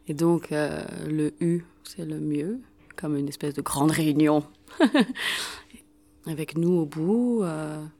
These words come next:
des premiers rangs. Il y a trois rangs pour évidemment, euh, un peu surélever. Donc en fait, le gradin, il a été pensé par, euh, le metteur en scène, Malte Schwind.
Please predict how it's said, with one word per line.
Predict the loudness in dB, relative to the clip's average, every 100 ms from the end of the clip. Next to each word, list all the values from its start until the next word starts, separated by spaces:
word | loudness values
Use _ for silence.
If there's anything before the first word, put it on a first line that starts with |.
| _
des | -10
premiers | -8 -4 -2 -2
rangs. | 2 2 2 0 -10 -20 -20 -20 _
Il | -12
y |
a |
trois | -6 -4
rangs | -2 -2
pour | -4 -10
évidemment, | -12 -10 -6 -4 -4 -6
euh, | -10 -6
un | -6
peu | -4
surélever. | -4 0 0 2 2
Donc | 2 -2
en |
fait, | -4 -4
le |
gradin, | -2 0 0
il | -2
a | -4
été | -6 -6
pensé | -4 -4 -4
par, | -4 -4
euh, | -6 -6 -6
le | -8
metteur | -8 -8 -8
en |
scène, | -6 -4 -2
Malte | -4 -6 -12
Schwind. | -10 -6 -6